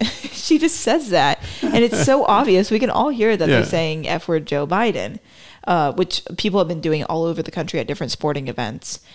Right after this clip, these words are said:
Speaker 1: Um, and it, yeah, obviously it's so stupid.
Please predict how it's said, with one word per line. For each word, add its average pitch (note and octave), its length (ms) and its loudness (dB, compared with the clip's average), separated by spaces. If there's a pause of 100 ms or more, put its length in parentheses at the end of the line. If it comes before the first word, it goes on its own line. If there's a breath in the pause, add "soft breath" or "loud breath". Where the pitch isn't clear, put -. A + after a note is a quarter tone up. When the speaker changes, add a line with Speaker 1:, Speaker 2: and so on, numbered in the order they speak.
(200 loud breath)
Speaker 1:
Um, D3 420 -6 (400)
and G3+ 260 0
it, - 140 -12 (1160)
yeah, F#3 180 0
obviously C4 460 -2
it's G#3 120 -2
so G#3+ 140 -2
stupid. D3 560 -2